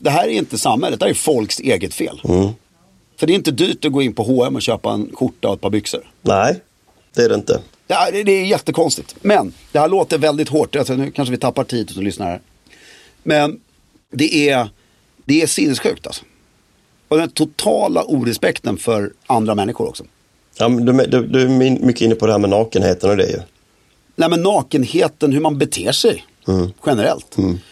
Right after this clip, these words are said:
Speaker 1: Självklart finns det en massa undantag, men det, alltså, när man åker tåg genom Sverige och framförallt när man byter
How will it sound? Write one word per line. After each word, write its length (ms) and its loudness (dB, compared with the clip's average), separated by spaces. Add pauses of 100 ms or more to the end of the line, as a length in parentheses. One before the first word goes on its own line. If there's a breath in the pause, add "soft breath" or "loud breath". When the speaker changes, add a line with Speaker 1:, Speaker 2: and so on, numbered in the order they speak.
(120)
Speaker 1:
Självklart 380 0
finns 180 2
det 60 2
en 80 0
massa 240 0
undantag, 280 2
men 80 4
det, 100 2
alltså, 160 0
när 120 0
man 240 -2
åker 200 -2
tåg 340 0
genom 180 0
Sverige 260 0
och 80 -4
framförallt 320 -2
när 40 -8
man 180 0
byter 480 -2